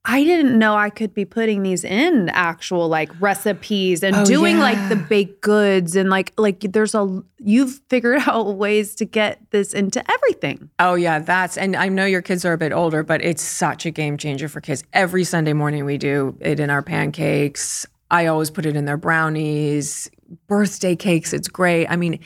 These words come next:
Speaker 2: anything, your soups, your, you can marinate, you know, it, 'cause it doesn't change the flavor.
Speaker 1: Yeah.
Speaker 2: Yeah. No, it's a really good way to sneak it in.
Speaker 1: And you can dissolve the tablets in water when you're baking. Is that how
Speaker 2: Yeah,
Speaker 1: you kinda
Speaker 2: normally
Speaker 1: do that?
Speaker 2: I do water. I mean, you
Speaker 1: Okay.
Speaker 2: can do other things, but I, I, even if the recipe does not have water in it,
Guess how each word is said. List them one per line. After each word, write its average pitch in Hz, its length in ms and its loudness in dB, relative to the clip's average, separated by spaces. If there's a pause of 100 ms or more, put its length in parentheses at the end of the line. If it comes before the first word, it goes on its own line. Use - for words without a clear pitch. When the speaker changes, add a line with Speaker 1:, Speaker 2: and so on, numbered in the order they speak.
(400)
Speaker 2:
anything, 190 480 2
your 156 120 0
soups, 202 580 0
your, 151 360 2
you 170 180 0
can 185 220 2
marinate, 175 500 2
you 180 80 0
know, 147 400 0
it, - 200 -6
'cause 190 140 0
it 202 100 2
doesn't 190 240 2
change 170 280 -2
the - 60 -8
flavor. 135 580 -4 (100)
Speaker 1:
Yeah. 247 460 -8
Speaker 2:
Yeah. 135 380 2
No, 160 100 -4
it's 151 100 -6
a 156 60 -6
really 147 260 -2
good 135 140 -8
way 127 120 -4
to 123 100 -8
sneak - 260 -12
it - 80 -12
in. - 260 -10
Speaker 1:
And 233 160 4
you 254 80 6
can 247 220 2
dissolve 208 1000 0
the 247 100 0
tablets 202 640 -2
in 185 320 0
water 226 600 0
when 262 240 2
you're 285 80 2
baking. 277 260 0
Is 233 80 0
that 247 120 2
how 269 80 4
Speaker 2:
Yeah, 302 140 4
Speaker 1:
you 220 80 2
kinda 262 60 2
Speaker 2:
normally 285 200 4
Speaker 1:
do 349 60 2
that? 294 160 4
Speaker 2:
I 262 60 2
do 247 180 -4
water. 175 520 2
I - 60 -2
mean, 233 160 0
you 262 80 0
Speaker 1:
Okay. - 120 -8
Speaker 2:
can 277 160 2
do 254 160 2
other 160 220 2
things, 175 360 0
but - 140 -2
I, 208 380 2
I, 202 400 0
even 220 240 0
if - 340 -4
the 170 460 2
recipe 156 360 -2
does 151 180 -6
not 147 200 -2
have 156 160 -2
water 143 340 0
in 180 120 0
it, 202 160 2